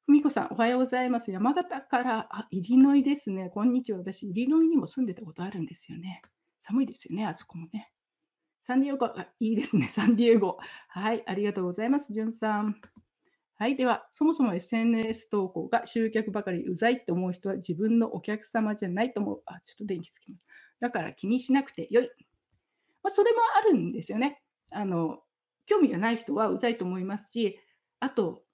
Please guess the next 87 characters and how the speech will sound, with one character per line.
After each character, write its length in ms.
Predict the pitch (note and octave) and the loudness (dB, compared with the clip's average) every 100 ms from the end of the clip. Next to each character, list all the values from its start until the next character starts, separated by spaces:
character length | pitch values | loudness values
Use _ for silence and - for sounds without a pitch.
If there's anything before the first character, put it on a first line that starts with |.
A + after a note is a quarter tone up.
| _ _ | _ _
去 160 | - | 0
る 120 | A4+ C#4+ | 6 6
も 140 | D#3+ | 4
の 140 | D#3+ - | -2 -2
追 80 | F3 | 2
わ 180 | G#3 A3+ | 2 0
ず、 220 | A3+ A#3 | -4 -4
基 180 | - A#3 | 0 2
本 180 | A#3 | 2
は 120 | A#3 B3+ | 2 0
ね、 160 | D4+ | -4
去 140 | - F4 | -6 -6
る 80 | A#3 | -4
も 120 | F3+ | -4
の 120 | E3 | -6
追 40 | |
わ 140 | G3+ G3 | -6 -6
ず。 300 | - F#3+ - _ A3 | -6 -8 -8 _ -2
ど 140 | D4 | 2
の 100 | F#4 | 2
み 140 | F#4 | 0
ち 100 | F#4 | -2
そ 100 | - | 2
の 140 | D4+ C4 | 4 4
う 80 | C4 | 0
ざ 80 | |
い 120 | C#4 C#4 | -2 -4
と 60 | |
思 140 | F#3 G3 | -6 -2
わ 140 | G#3+ | -2
れ 100 | G#3 | -2
た 140 | F#3 | -4
ら、 240 | G3 G3 - | -2 -2 -2
そ 140 | G#3 | -6
う、 40 | - | -4
お 40 | |
客 180 | C#4 - | -2 -4
さ 160 | - C#4+ | 2 4
ん 40 | |
に 60 | B3 | 4
は 60 | |
な 140 | G#3 G3 | 0 0
ら 120 | A#3 | 0
な 140 | G#3 | 0
い 40 | F3+ | -4
で 80 | F3+ | -8
す 160 | G#3 - - | -10 -18 -14
し、 160 | B3 | -8
自 160 | A3 G3+ | -4 -2
分 120 | B3 | -2
の 60 | B3 | 0
や 120 | B3 | 0
っ 60 | A#3+ | 0
て 60 | |
る 80 | B3 | 2
こ 80 | B3 | 2
と 60 | |
に 80 | B3 | 2
興 160 | - A3+ | 0 -2
味 100 | F#3+ | -2
の 120 | F3+ | -6
な 120 | G3 | -6
い 80 | F#3 | -6
人 220 | - - _ - - - | -8 -18 _ -20 -20 -12
な 120 | F#3 | -8
ん 100 | F#3 | 0
で、 300 | A3 - - _ _ _ | 0 0 -6 _ _ _
そ 140 | - C4 | -2 0
う 20 | |
い 40 | |
う 40 | B3+ | 2
感 220 | A#3 A#3 | 2 0
じ 200 | G#3+ - | -2 -4
な 120 | G3 G3 | -6 -6
ん 60 | |
で 80 | - | -8
す 120 | - | -4
よ 40 | A#3+ | 0
ね。 160 | E4 - _ _ _ _ _ _ _ _ _ _ | 0 -2 _ _ _ _ _ _ _ _ _ _
で、 140 | C4 D4 | -2 0
た 120 | G#4+ | 0
だ、 200 | F#4+ A#3+ | 2 4
あ 40 | |
の、 260 | A#3 G#3 G#3 - _ _ _ _ - | 2 0 -4 -12 _ _ _ _ 0
同 120 | C#4 | 2
じ、 40 | G4 A#4+ B4 | 2 -2 0
全 100 | A4+ | 4